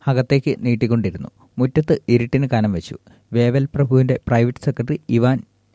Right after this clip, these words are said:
ജെൻകിൻസിന്റെ കത്ത് മേശപ്പുറത്ത് തന്നെ കിടപ്പുണ്ട്. വൈസ്രോയി കയ്യൊപ്പു ചാർത്തിയ കത്ത്. ഒരിക്കൽ കൂടി ആ കത്ത് കയ്യിലെടുക്കുമ്പോൾ എത്രാമത്തെ തവണയായിരിക്കും അതെന്ന് ആർ എഫ് മൂഡി ഓർക്കാതിരുന്നില്ല.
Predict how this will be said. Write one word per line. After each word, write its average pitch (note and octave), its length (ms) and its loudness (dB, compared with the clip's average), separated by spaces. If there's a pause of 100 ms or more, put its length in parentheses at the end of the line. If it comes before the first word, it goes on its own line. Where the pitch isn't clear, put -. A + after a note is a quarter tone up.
(340)
ജെൻകിൻസിന്റെ B2 760 -2 (840)
കത്ത് C3+ 300 -2
മേശപ്പുറത്ത് B2+ 560 -2
തന്നെ B2 140 0
കിടപ്പുണ്ട്. F#2+ 360 -8 (380)
വൈസ്രോയി C#3 500 4
കയ്യൊപ്പു C3 480 0
ചാർത്തിയ C3 420 0
കത്ത്. - 280 -8 (380)
ഒരിക്കൽ B2 320 2
കൂടി D3 320 2
ആ B2 80 -2
കത്ത് C3 260 -2
കയ്യിലെടുക്കുമ്പോൾ B2 600 0 (300)
എത്രാമത്തെ D#3 560 0
തവണയായിരിക്കും A#2+ 800 0
അതെന്ന് A2+ 340 -4 (180)
ആർ A#2+ 240 0
എഫ് - 180 -8
മൂഡി A#2 260 0 (600)
ഓർക്കാതിരുന്നില്ല. A#2 800 -2